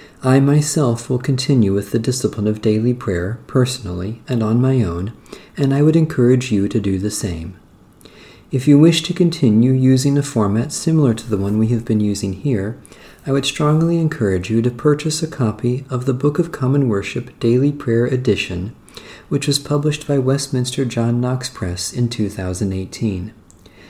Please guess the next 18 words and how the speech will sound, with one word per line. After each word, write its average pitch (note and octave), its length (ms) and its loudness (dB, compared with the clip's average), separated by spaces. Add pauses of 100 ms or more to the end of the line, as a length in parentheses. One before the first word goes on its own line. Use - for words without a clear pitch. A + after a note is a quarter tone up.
(240)
The B2+ 140 -4
I A2+ 160 0
S B2+ 180 0
B A2 220 0
N F#2+ 220 -2
is A2 480 -6
nine A2 400 0
seven B2+ 420 -4
eight F#2+ 400 -8 (400)
zero G2+ 640 -2 (220)
six - 420 -6
six - 360 -6
four G2 520 -2 (460)
five C3+ 500 -2
zero A2+ 440 0
three A2+ 440 0
five A2+ 540 -4
two F2+ 520 -6